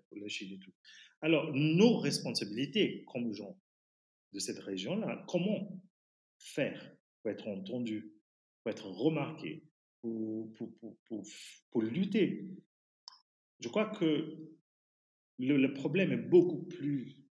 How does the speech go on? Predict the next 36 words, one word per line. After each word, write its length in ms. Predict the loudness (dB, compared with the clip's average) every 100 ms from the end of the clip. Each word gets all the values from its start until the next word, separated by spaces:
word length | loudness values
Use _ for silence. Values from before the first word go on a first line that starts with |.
| 0
important 440 | 0 0 -4 -4 -4
maintenant 400 | -4 -8 -8 -6
parce 200 | -6 -6
qu'il 140 | -6
y 40 | -4
a 80 |
la, 80 | -6 -10 _ _ _ -6
pas 100 | -4
seulement 300 | -2 -2 -4
la 100 | -4
que-, 240 | -4 -4
question 380 | -4 -6 -6 -8
de, 180 | -8 -10
de, 260 | -10 -12 -12
de 60 | -12
exploitation, 880 | -12 -8 -6 -6 -8 -8 -8 -8 -10 -14 -20 _ _ _ _ -16
euh, 240 | -12 -12 -12 -16 -16 -18 _ _ -20 -18 -12
de, 180 | -8 -4
de 140 | -4
nos, 280 | -4 -4 -4
notre 300 | -6 -6 -8
environnement, 880 | -8 -6 -6 -6 -4 -2 -2 -4 -10
les, 240 | -8 -6 0 2 2 2 2 0 -4 -4 -4 -8 -12
les, 160 | -8
la 120 | -4 2
destruction 720 | 4 4 2 -2 -2 -2 -2
écologique, 600 | -2 -4 -2 -4 -4 -8
et 200 | -16 -18
cetera, 520 | -16 -12 -8 -6 -4 -2
mais 80 |
aussi 300 | -2 -2 0
la 120 | 0 -2
pré-, 260 | -4 -8
la, 100 | -10
la, 160 | -14 -16
la 180 | -20